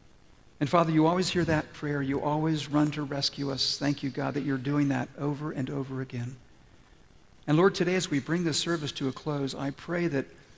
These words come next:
as we sing this last song, God, it would be this bold declaration that we're gonna live a life that pleases you, that we're gonna do our best, God, trusting your Holy Spirit to give us courage and,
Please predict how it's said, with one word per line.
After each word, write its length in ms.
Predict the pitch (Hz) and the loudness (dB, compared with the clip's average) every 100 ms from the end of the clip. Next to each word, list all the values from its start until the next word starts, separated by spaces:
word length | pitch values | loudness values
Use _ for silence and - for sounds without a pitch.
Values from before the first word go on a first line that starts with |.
| - - - | -20 -20 -2
as 160 | 160 151 | 0 2
we 120 | 160 | 2
sing 260 | 143 226 226 | 2 2 2
this 160 | - | 2
last 280 | 107 196 185 | 0 2 2
song, 280 | 185 180 170 | 4 4 2
God, 220 | 131 131 | 2 0
it 40 | |
would 140 | 147 135 | 2 2
be 120 | 165 | 2
this 180 | 147 123 | 0 0
bold 320 | 135 143 147 | 0 0 0
declaration 640 | 147 - 139 139 147 - 127 | -2 -4 -4 -2 -2 -4 -6
that 140 | 123 | -4
we're 240 | 127 151 | -2 -2
gonna 320 | 151 143 131 117 - - - | 0 0 0 -2 -12 -20 -4
live 200 | 131 147 | 0 2
a 40 | |
life 500 | 160 151 123 - - - - - - - - - - - - | 2 0 0 -6 -14 -18 -20 -20 -20 -20 -20 -20 -20 -8 -2
that 120 | 143 | 0
pleases 400 | - 143 143 131 | 2 0 0 -2
you, 140 | 131 | 0
that 140 | 135 147 | 0 4
we're 160 | 170 | 4
gonna 180 | 180 175 | 4 2
do 220 | 143 165 | 2 2
our 120 | 156 | 2
best, 320 | 151 151 135 - | 0 0 -2 -2
God, 280 | 127 127 | -4 -4
trusting 540 | - 185 196 - 180 170 | -4 0 -2 0 0 2
your 260 | 160 165 | 2 2
Holy 280 | 131 156 156 | 0 0 0
Spirit 440 | 143 - 143 135 - | 0 -2 -2 -2 -4
to 80 | |
give 200 | 135 139 | -4 -2
us 140 | 139 - | -2 -4
courage 480 | - 143 135 135 - | -2 0 0 0 -2
and, 160 | 123 | -4